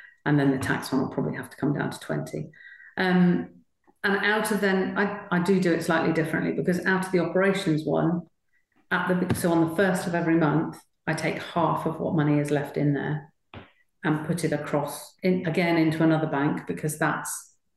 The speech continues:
that's mine. That's the profit part of it, if you like. That's the bit that pays my pension,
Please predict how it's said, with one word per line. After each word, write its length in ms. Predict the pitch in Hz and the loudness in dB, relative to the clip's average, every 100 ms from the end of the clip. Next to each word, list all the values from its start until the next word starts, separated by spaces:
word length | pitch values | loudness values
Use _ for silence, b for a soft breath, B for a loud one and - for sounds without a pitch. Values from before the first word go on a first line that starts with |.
| _ _ _ | _ _ _
that's 200 | - - | -10 0
mine. 400 | 156 139 143 143 - | 2 4 0 -2 -6
That's 280 | - - - | -6 -6 -4
the 340 | 160 147 - - | -2 0 -2 -4
profit 540 | 151 - - - - | -6 -2 -4 -4 -8
part 320 | - 139 - | -4 -4 -2
of 140 | 139 139 | -2 -2
it, 120 | 143 | -4
if 160 | - - | -6 -6
you 100 | 160 | -6
like. 300 | - 180 - B B B B _ | -4 -6 -8 B B B B _
That's 360 | 165 165 - - | -2 -2 -4 -2
the 260 | 156 156 | -2 0
bit 260 | 160 - - | -2 -2 -4
that 180 | - - | -6 -4
pays 260 | - 160 151 | -2 0 0
my 80 | 156 | 0
pension, 920 | 226 220 - 214 208 202 202 202 | 0 0 0 2 4 6 6 4